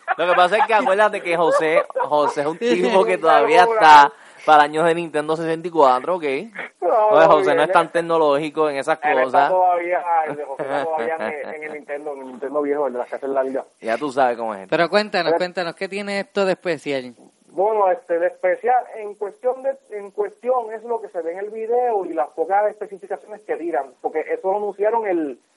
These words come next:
Speaker 2: hace varios días, hace como dos días atrás. Anunciaron esto que iba a salir así, le enseñaron, no tiene las especificaciones como tal, cuánto medirá la pantalla, de qué largo será el,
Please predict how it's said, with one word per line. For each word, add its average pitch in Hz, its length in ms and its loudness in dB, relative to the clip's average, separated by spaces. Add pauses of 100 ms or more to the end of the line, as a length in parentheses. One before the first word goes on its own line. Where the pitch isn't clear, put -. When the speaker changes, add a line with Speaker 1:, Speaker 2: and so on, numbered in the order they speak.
(260)
Speaker 2:
hace 175 280 -2
varios 196 420 -4
días, 208 240 -8
hace 185 320 -10
como 208 220 -10
dos 190 200 -10
días 196 160 -8
atrás. 190 340 -4 (880)
Anunciaron 156 560 -2
esto 190 320 -4
que 185 80 -2
iba 180 140 2
a - 40 -4
salir 180 240 -2
así, 170 240 -4
le 190 120 -10
enseñaron, 160 440 -8 (140)
no 165 160 -4
tiene 220 200 -4
las 226 120 0
especificaciones 208 720 -8
como 180 240 -2
tal, 196 260 0
cuánto 175 320 -6
medirá 180 340 -2
la 175 120 2
pantalla, 185 720 -2
de 151 120 -6
qué 151 80 -10
largo 160 300 -4
será 170 160 -6
el, 165 160 -10